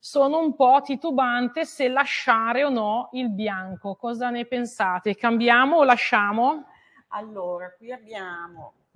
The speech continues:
Speaker 2: Pierina, molto bello. Maria, sì, lo preferisco così come stai facendo adesso.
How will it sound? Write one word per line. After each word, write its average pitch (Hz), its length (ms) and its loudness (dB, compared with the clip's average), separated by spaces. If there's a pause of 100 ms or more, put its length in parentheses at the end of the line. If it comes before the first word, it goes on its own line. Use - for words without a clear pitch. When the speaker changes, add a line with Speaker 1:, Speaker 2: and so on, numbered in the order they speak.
(280)
Speaker 2:
Pierina, 240 480 -10
molto 277 340 -8
bello. 175 540 -4
Maria, 196 500 -10
sì, - 320 -16
lo 214 100 -10
preferisco 254 640 -12
così 247 340 -12
come 285 180 -14
stai 254 200 -10
facendo 214 380 -10
adesso. 156 560 -8